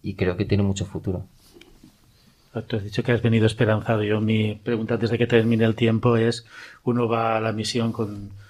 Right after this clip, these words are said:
Speaker 2: con todo un, una ilusión de dar mucho, pero siempre uno regresa con una mochila muy cargada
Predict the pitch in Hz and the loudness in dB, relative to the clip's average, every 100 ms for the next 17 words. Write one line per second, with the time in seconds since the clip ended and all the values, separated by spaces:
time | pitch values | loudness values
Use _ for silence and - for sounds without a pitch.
0 | _ - 120 110 127 117 123 120 117 117 | _ -4 -2 0 2 4 4 4 2 0
1 | 113 110 110 - 123 127 123 117 - 120 | -4 -8 -14 -10 -4 0 0 0 2 2
2 | 117 110 113 107 127 123 123 135 - - | 2 4 2 4 2 2 0 0 -6 -20
3 | - 131 120 - 131 127 123 127 131 135 | -4 0 0 0 -2 -4 -2 -2 0 -2
4 | 160 127 135 139 120 117 120 131 135 135 | -2 0 2 2 0 -2 0 2 0 -2
5 | - - 127 135 139 135 120 147 151 135 | -16 -2 0 2 0 -2 0 0 2 2
6 | 139 139 147 | 2 0 -2